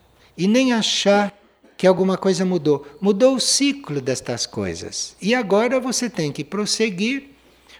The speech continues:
com seu discernimento, com a sua visão já educada por estas coisas, com a experiência que você tem. Agora,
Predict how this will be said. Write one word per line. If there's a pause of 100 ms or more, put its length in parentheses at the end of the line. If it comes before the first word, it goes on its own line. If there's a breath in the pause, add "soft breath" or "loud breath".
(100)
com
seu
discernimento, (600 soft breath)
com
a
sua
visão
já
educada
por
estas
coisas, (240 loud breath)
com
a
experiência
que
você
tem. (1040)
Agora,